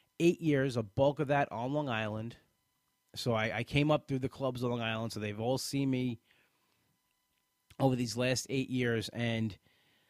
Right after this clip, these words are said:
when people come up to you and they're telling you, "Hey, you've lost weight," that feels good. You know, and, uh, I, I think of that when someone's offering me a drink, someone's o-, and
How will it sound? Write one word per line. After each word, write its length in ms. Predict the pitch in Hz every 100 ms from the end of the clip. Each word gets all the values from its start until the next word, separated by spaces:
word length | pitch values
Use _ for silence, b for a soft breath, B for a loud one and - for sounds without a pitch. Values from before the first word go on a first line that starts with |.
| b b _ -
when 200 | 123 117
people 300 | 165 175 175
come 120 | 165
up 60 | 151
to 60 |
you 60 | 147
and 240 | 127 127
they're 80 | 123
telling 380 | - 143 147 139
you, 120 | 127
"Hey, 420 | 123 156 127 123 -
you've 260 | 57 120
lost 240 | 127 135 -
weight," 280 | 151 202 - _ - 117 107
that 220 | 135 131
feels 240 | 127 110
good. 200 | 92 87 - _ _ _ _ _ _ _ _ _ _ _ _ _ _ _ _
You 140 | - 107
know, 280 | 98 98 -
and, 500 | 98 98 98 101 - -
uh, 360 | 101 95 95 95 B B B B _ _ _ _ _ _ _ _ _ _ - 107 - _
I, 220 | 110 123 120
I 160 | 113 123
think 220 | - 147
of 140 | 120
that 340 | 131 131 127 110
when 400 | 117 107 104 101 b b b b b
someone's 380 | - 127 123 113
offering 360 | 120 117 113
me 100 | 110
a 40 | 98
drink, 580 | 95 117 123 120 - - _ _
someone's 360 | - 117 117 107
o-, 120 | 113
and 160 | - 101